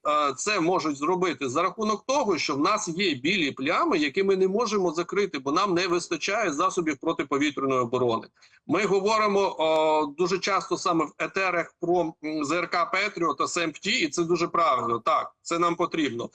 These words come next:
Але окрім Петріот та С М Т, нам потрібні і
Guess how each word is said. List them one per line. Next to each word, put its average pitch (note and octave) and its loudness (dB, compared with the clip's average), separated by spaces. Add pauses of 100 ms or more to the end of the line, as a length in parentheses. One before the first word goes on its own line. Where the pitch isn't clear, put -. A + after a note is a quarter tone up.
(160)
Але F3+ 2
окрім F#3+ 2
Петріот F3 -2
та D#3+ -2
С E3+ -2
М D#3+ -2
Т, A3+ -2
нам F3+ 2
потрібні F#3+ 0
і E3+ -2